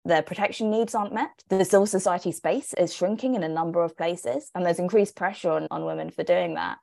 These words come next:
And also, it's not being linked up to some of these wider processes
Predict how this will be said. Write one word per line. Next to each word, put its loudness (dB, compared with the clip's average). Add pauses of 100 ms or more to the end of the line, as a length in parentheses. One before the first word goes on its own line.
(120)
And 6
also, 2
it's 6
not 4
being 4
linked 0
up -4
to 0
some 0
of 0
these -2 (120)
wider 2
processes 2